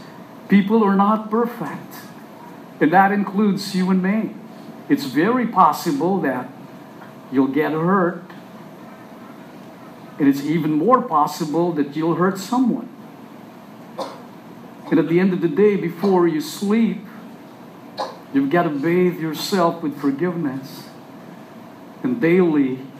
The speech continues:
you want to release the poison of vengeance from your heart. And then my prayer is that forgiveness becomes a lifestyle for us. Bitterness is poison. You don't swallow the poison. Instead,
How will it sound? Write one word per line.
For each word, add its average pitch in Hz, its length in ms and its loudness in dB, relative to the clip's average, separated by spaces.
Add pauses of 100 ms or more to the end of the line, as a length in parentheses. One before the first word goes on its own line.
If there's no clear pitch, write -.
(640)
you 147 120 0
want 147 160 4
to 147 60 6
release 147 380 2
the 147 100 0
poison 160 540 0
of 135 100 2
vengeance 139 600 -2
from 139 200 0
your 139 180 0
heart. 156 340 -2 (1900)
And 131 80 2
then 170 100 6
my 185 180 8
prayer 185 580 2
is 139 160 0
that 151 100 0
forgiveness 160 680 0
becomes 143 380 2
a 160 40 0
lifestyle 160 800 0
for 123 240 -10
us. - 420 -14 (1700)
Bitterness 151 560 4
is 143 140 -8
poison. 135 600 -2 (1700)
You 165 80 4
don't 143 160 4
swallow 127 500 2
the 135 80 -4
poison. 127 540 -2
Instead, 135 600 -4